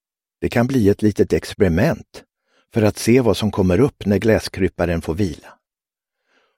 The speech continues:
Varför inte slå in klöverfrö i gräsmattan och sedan låta bli att klippa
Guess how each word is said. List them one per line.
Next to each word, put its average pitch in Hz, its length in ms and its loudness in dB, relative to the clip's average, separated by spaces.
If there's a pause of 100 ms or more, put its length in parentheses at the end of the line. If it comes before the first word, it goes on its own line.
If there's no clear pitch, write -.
(120)
Varför 139 220 0
inte 139 300 2
slå 143 180 6
in 113 180 4
klöverfrö 127 920 2
i 151 40 0
gräsmattan 117 760 -4
och 87 100 -4
sedan 120 340 2
låta 107 340 0
bli 113 280 0
att 156 140 -2
klippa - 420 -2